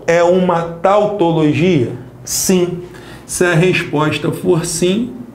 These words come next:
o item está certo. Beleza, pessoal? Vamos lá, pra você entender, né, o macete. São anos de sofrimento,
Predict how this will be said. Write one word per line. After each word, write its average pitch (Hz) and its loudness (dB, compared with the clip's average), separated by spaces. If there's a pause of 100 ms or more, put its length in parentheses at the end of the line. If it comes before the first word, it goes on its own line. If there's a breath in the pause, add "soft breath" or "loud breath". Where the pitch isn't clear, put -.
(460 loud breath)
o 170 4
item 165 2
está 151 -2 (440)
certo. - -6 (540 loud breath)
Beleza, 202 4
pessoal? 160 0 (240 loud breath)
Vamos 226 6
lá, 160 4
pra 175 2
você 175 4
entender, 170 2
né, 147 4
o 147 4
macete. 151 0
São 170 4
anos 233 4
de 190 2
sofrimento, 175 0